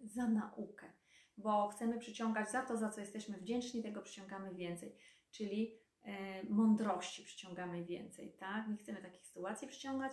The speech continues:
ale mądrości, za naukę, za to, że mamy doświadczenie, za to, że, e, mądrzejemy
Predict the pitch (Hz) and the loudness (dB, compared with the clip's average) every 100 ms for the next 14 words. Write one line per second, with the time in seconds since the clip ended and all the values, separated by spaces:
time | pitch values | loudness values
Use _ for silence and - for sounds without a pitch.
0 | - 196 190 202 196 190 185 - - 226 | -4 -6 -2 -2 -2 -2 -6 -6 -6 2
1 | 214 196 190 - - _ - - - 208 | 2 2 -2 -10 -16 _ -20 -20 -8 -2
2 | 233 233 214 202 196 196 196 - 196 - | -2 0 0 2 0 -2 -6 -6 -8 -8
3 | 180 175 160 - _ _ - 202 214 214 | -8 -6 -6 -10 _ _ -14 -4 -2 0
4 | 214 208 196 208 214 208 202 202 208 202 | -2 -2 -4 -4 -6 -6 -8 -2 -2 2
5 | 208 208 220 220 226 254 277 | 4 6 8 8 8 6 2